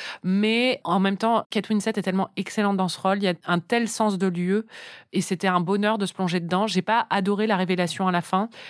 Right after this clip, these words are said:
mais j'ai bien aimé la prise de risque qu'ils ont fait à un moment où on pense qu'ils ont trouvé, enfin, il y a une première révélation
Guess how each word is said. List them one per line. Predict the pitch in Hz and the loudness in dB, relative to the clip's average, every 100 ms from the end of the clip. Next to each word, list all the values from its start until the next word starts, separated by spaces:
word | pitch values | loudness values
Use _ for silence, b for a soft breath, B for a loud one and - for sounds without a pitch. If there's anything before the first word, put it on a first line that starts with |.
| B | B
mais | 185 226 | 0 0
j'ai | 214 | 0
bien | 196 226 | 0 2
aimé | 220 220 | 2 2
la | 220 | 2
prise | 185 - 196 | 0 -2 0
de | 196 | 0
risque | 196 208 - | 0 -2 -4
qu'ils | 190 175 | -2 -2
ont | |
fait | 175 202 | 0 0
à | |
un | 185 | 2
moment | 175 175 185 208 202 | 2 2 2 0 0
où | - 196 208 | 0 0 2
on | 196 - 170 | 0 0 -2
pense | 160 220 226 - | 0 -2 -2 -6
qu'ils | 190 175 | -4 -4
ont | |
trouvé, | 170 - 190 190 208 214 202 | -4 -4 -2 0 2 2 0
enfin, | 190 | -2
il | 175 | 0
y | 175 | 2
a | |
une | 180 175 | 2 0
première | - 214 214 | 0 2 2
révélation | 190 190 185 180 - 196 202 208 | 2 0 2 0 -2 -2 -2 -4